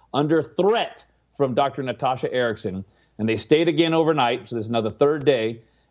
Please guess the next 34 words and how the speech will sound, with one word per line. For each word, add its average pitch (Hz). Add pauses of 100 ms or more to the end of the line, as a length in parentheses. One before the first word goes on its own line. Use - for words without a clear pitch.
(120)
And 127
even 156
though 170
they 165
complied, 151
she 156
called 139
C 143
P 123
S 117
on 110
them 107
anyhow. 101
And 87
once 120
C 127
P 120
S 113
was 104
called, 135
then 113
you 113
become, 113
you 113
come -
under 139
the 110
purview 113 (300)
of 101
C 127
P 120
S. 87 (400)
And 107
so, 117